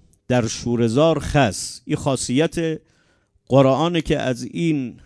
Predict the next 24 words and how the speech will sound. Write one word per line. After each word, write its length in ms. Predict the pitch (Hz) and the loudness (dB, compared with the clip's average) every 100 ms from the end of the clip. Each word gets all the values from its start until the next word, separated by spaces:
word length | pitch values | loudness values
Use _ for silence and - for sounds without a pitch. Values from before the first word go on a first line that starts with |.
| _ _ _ - | _ _ _ -6
کتاب 400 | 127 - 160 156 | -2 4 4 4
آسمانی 920 | 135 127 - 127 127 131 160 139 107 _ _ _ _ _ _ - | 0 -2 -4 -4 -4 -2 -2 -2 -6 _ _ _ _ _ _ -6
یه 200 | 110 139 | 0 2
عده‌ای 760 | 123 131 123 165 156 135 120 104 - _ _ _ _ _ | 2 -2 2 4 6 4 0 -6 -20 _ _ _ _ _
برداشت‌های 640 | 131 127 123 127 - 151 156 | 0 2 2 0 0 -2 0
خودشون 480 | 160 143 139 131 | -4 -6 -6 -4
رو 80 | 123 | -2
می‌کنن 440 | 123 120 127 151 147 | -4 -2 -2 -2 -2
می‌شن 440 | 123 - 151 139 | -2 -4 -4 -4
داعش، 840 | 120 120 117 151 185 180 - - _ _ _ _ _ _ _ _ - | 2 2 4 4 4 2 -4 -10 _ _ _ _ _ _ _ _ -6
یه 260 | 117 131 | 2 4
عده‌ای 440 | 170 151 143 175 165 | 6 2 2 2 2
برداشت‌های 680 | 139 127 127 127 - 156 156 | 0 -2 0 -2 -2 -4 -2
خودشون 360 | 170 156 - | -4 -4 -6
رو 60 | 156 | -4
می‌کنن 380 | 139 143 151 160 | -4 -4 -4 -4
می‌شن 300 | 135 151 156 | -6 -6 -4
مثل 540 | 151 147 147 147 147 | -2 -4 -4 -4 -4
سردار 480 | - 123 113 110 107 | -6 -4 -2 -2 -2
سلیمانی 580 | - 113 117 113 117 139 | -4 -4 -4 -4 -4 -4
و 60 | |
امثال 600 | 120 110 104 127 135 139 | -6 -8 -6 -4 -2 -4
شهید 420 | 143 - 110 104 98 | -4 -4 -2 -2 -2
برونسی. 520 | 98 98 95 - | -2 -2 -4 -10